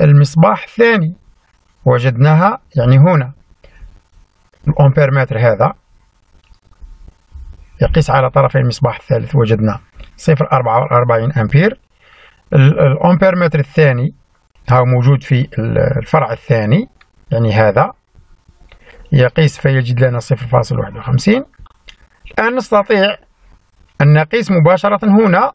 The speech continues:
ونستنتج هذه أو نقيسها، ما فيه إشكال. إذن لاحظ أننا هنا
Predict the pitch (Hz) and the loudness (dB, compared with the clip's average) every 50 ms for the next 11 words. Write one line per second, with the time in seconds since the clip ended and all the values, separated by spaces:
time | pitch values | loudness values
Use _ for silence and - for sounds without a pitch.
0 | _ - 202 226 240 208 - - 233 202 - 196 170 170 156 165 180 185 175 160 | _ -2 -2 -2 -2 -2 -2 0 0 0 0 0 0 2 4 4 4 4 2 0
1 | 208 254 277 - - 262 277 311 320 320 311 311 311 302 - 285 247 208 - 180 | -4 -10 -10 -4 -2 0 0 0 -2 -6 -4 -2 -2 -2 0 -2 -4 0 2 2
2 | 156 147 156 160 170 185 185 165 190 151 147 143 - - - - - - - - | 2 2 2 2 0 0 -2 0 0 -2 -2 -2 -6 -10 -10 -10 -12 -12 -16 -20
3 | - - - - - - - - - - _ _ _ _ _ _ - 135 139 160 | -20 -20 -20 -20 -20 -20 -20 -20 -20 -20 _ _ _ _ _ _ 0 2 2 2
4 | 170 208 254 233 - 190 175 - 143 127 123 113 113 113 117 131 175 233 277 - | 2 2 2 0 0 -4 -10 -6 -4 -4 -2 -2 -2 0 0 0 0 0 -2 -6
5 | _ _ _ _ _ _ _ - - 127 110 113 131 165 196 185 147 139 156 190 | _ _ _ _ _ _ _ -8 -4 0 2 4 4 4 4 2 2 2 0 -2